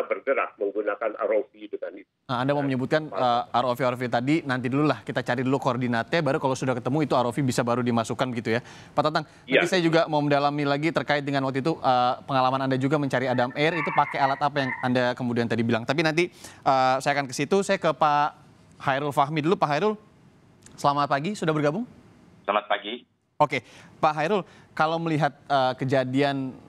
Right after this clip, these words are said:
Speaker 2: kapal selam tenggelam di seluruh dunia begitu ya, eh, beberapa tahun ke belakang ini, apa menurut Anda faktor-faktor ini yang kemungkinan-kemungkinan ini bisa apa saja sih, Pak Ha-, eh, Hairul?
Speaker 3: Ya, saya kira banyak kemungkinan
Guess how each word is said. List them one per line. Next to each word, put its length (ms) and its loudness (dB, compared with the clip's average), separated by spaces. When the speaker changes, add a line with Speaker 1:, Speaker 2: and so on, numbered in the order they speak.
Speaker 2:
kapal 320 2
selam 560 -2
tenggelam 400 0
di 160 -2
seluruh 400 0
dunia 400 2
begitu 240 -2
ya, 240 0
eh, 520 2
beberapa 800 2
tahun 240 0
ke 80 -6
belakang 320 0
ini, 240 0
apa 240 -2
menurut 240 0
Anda 560 0
faktor-faktor 640 0
ini 240 0
yang 80 -4
kemungkinan-kemungkinan 720 0
ini 80 2
bisa 240 2
apa 80 0
saja 240 -2
sih, 160 -6
Pak 320 0
Ha-, 160 -4
eh, 260 0
Hairul? 240 -2
Speaker 3:
Ya, 80 -8
saya 160 -4
kira 240 2
banyak 320 0
kemungkinan 560 -2